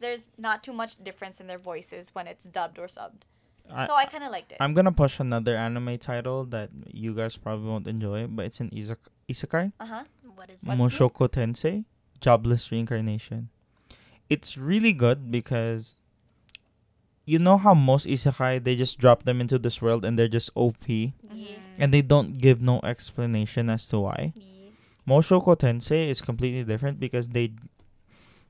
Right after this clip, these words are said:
Speaker 2: they reincarnate him into this world. He starts off as a baby,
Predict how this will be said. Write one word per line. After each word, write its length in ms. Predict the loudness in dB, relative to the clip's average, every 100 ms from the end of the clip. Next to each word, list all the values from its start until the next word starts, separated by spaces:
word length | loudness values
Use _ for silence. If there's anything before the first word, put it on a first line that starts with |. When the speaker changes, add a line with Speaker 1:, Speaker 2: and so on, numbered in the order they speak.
| -2
Speaker 2:
they 320 | 2 4 2
reincarnate 760 | 4 4 4 2 -2 -2 -6 -4
him 160 | -4
into 180 | -4 -4
this 220 | -6 -8
world. 300 | -8 -8 -8 -10 _
He 140 | -8 -6
starts 340 | 0 0 0
off 140 | -4
as 140 | -4 -6
a 40 |
baby, 480 | -6 -6 -8 -8 -10